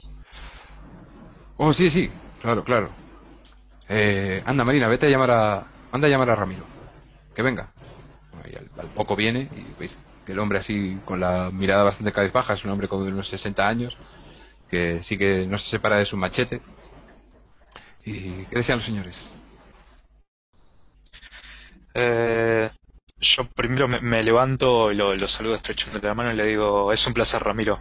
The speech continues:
Speaker 2: mi nombre es el Caimán". Mis compañeros y yo veníamos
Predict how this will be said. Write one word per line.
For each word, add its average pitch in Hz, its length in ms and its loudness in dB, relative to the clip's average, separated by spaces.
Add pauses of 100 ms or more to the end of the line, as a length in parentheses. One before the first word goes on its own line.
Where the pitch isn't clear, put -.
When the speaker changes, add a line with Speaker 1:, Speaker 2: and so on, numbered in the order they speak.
Speaker 2:
mi 110 80 -6
nombre 117 200 0
es - 120 -2
el 107 80 -4
Caimán". 101 340 -2 (1080)
Mis 120 320 0
compañeros 143 680 0
y 123 40 0
yo 127 760 2
veníamos 104 960 -2